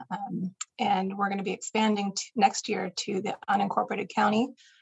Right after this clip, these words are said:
as well as National City. So as far as numbers, that's gonna be close to about a million accounts. We don't count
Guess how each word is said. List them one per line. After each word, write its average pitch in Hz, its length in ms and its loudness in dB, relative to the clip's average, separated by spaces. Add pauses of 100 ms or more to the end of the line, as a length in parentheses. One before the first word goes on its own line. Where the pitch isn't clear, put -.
(120)
as 196 140 0
well 180 120 4
as 175 120 2
National 175 380 -2
City. - 400 -4 (480)
So 190 560 2 (240)
as 226 120 -2
far 202 240 10
as 190 140 4
numbers, 233 580 6
that's - 300 4
gonna 294 200 -6
be 254 100 0
close 226 380 0
to 311 260 0
about 220 200 4
a 226 60 2
million 208 440 0
accounts. - 600 -4
We 208 80 0
don't - 180 -2
count - 220 0